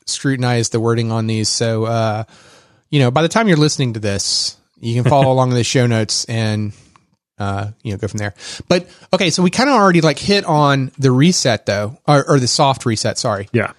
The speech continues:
Speaker 1: Um, <clears throat> so it will, it will take the contents of the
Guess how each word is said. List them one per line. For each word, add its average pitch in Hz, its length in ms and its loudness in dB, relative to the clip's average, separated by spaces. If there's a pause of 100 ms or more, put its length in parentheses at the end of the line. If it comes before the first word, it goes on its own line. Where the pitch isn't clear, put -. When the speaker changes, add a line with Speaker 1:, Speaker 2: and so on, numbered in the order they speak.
(240)
Speaker 1:
Um, 123 320 2 (260)
<clears throat> - 240 -16
so 139 500 2 (760)
it 165 240 0
will, 139 540 2 (540)
it 151 180 2
will 135 500 2 (1120)
take 160 240 0
the 151 80 -2
contents 156 540 2
of 139 160 2
the 131 200 4